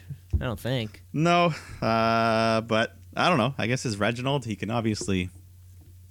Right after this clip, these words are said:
Speaker 2: he's, he's a wrestler, so he's gonna fight someone at some point, it seems.
Speaker 1: I mean, I guess.
Speaker 2: I don't
Speaker 1: I
Speaker 2: know.
Speaker 1: guess. Do you think he's from the P-, he's a, he's just, like, a guy from the P C?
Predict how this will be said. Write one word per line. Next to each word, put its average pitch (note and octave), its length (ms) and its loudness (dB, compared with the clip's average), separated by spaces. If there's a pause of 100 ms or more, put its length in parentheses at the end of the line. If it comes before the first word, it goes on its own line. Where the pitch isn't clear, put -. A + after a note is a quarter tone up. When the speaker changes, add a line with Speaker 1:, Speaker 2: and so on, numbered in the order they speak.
(100)
Speaker 2:
he's, - 280 -8
he's F2 200 -8
a C#2+ 120 -4
wrestler, F2+ 500 -2
so - 180 -6
he's D#2+ 140 -6
gonna F#2 220 -6
fight F#2+ 320 -6
someone D#2+ 300 -8
at D2+ 120 -12
some A2+ 160 -6
point, D2+ 300 -12 (500)
it - 80 -10
seems. F#2 500 -8
Speaker 1:
I - 40 -16
mean, D#3 160 -6
I D#3+ 100 -2
guess. F#3+ 300 2
Speaker 2:
I - 60 2
don't F#2+ 80 2
Speaker 1:
I - 40 2
Speaker 2:
know. - 20 2
Speaker 1:
guess. F3 200 0
Do F#3+ 60 -4
you - 20 0
think G#3+ 160 0
he's G#3 100 -2
from G#3+ 140 0
the G3+ 80 0
P-, G#3 260 2
he's G3 220 0
a, G#3 60 2
he's F3+ 200 0
just, F#3+ 200 0
like, F3+ 120 2
a F3 60 2
guy F3 180 2
from F#3 120 -4
the D#3+ 80 0
P F#3 200 -2
C? B3+ 380 0